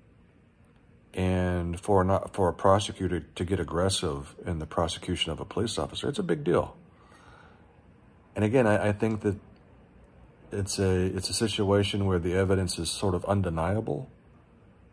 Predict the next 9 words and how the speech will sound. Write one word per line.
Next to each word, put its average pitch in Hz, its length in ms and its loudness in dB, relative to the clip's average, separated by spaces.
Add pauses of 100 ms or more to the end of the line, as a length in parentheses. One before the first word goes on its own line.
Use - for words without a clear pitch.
(960)
No 95 120 0
one 107 140 2
can 95 160 -4
deny 85 300 0
what 73 160 -4
happened. 64 460 -10 (200)
You - 120 -12
know, 65 60 -10
you, 90 300 -8